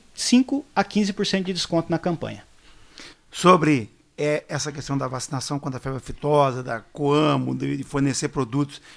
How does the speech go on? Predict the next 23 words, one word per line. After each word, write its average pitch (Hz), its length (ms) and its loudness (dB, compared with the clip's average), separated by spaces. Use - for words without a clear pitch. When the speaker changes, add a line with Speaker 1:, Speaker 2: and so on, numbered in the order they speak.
Speaker 2:
mais 139 200 2
alguma 131 220 0
consideração, 127 640 -4
Sandro? 135 260 -6
Speaker 1:
Olha, 175 200 8
Berimbau, 147 500 4
nós, 190 720 6
é, 165 240 4
teremos 185 400 6
ali 175 140 6
na 175 120 6
Coamo, 165 380 6
no 156 140 6
hall 156 320 6
de 139 80 0
entrada, 147 580 2
alguns 196 600 6
dos 156 140 -4
produtos 147 460 2
que - 80 -10
estarão 139 320 0
na 143 120 2
campanha, 190 600 2